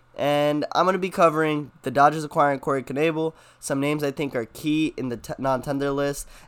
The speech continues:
and finishing the seasonal tier list. Finally, it's been so long since we started the seasonal tier list, and it was supposed to end, I think, last week, but with Carson in California, I wanted to get his actual opinions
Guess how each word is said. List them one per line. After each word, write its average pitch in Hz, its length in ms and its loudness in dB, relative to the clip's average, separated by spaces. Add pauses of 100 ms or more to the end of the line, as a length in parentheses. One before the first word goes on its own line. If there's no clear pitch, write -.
and 127 240 -2
finishing 147 480 -4
the 120 80 -6
seasonal 131 540 -6
tier 123 360 -8
list. 123 380 -8
Finally, 143 880 -2
it's 123 240 -8
been 143 240 -2
so 135 420 -4
long 127 440 -2
since 113 240 -14
we 117 80 -10
started 117 320 -6
the 113 100 -8
seasonal 113 420 -10
tier 113 220 -10
list, 113 220 -8 (200)
and - 80 -8
it 147 40 0
was 165 80 0
supposed 170 240 -2
to - 120 -2
end, 147 380 0
I 127 80 0
think, 143 420 -4
last 117 520 0
week, 127 400 -4 (260)
but 143 140 2
with 131 160 2
Carson 151 420 0
in 123 120 -4
California, 123 760 -2 (280)
I 120 60 0
wanted 139 240 2
to 143 80 -4
get 127 300 -2
his 127 340 -6 (140)
actual 143 440 2
opinions 117 600 -8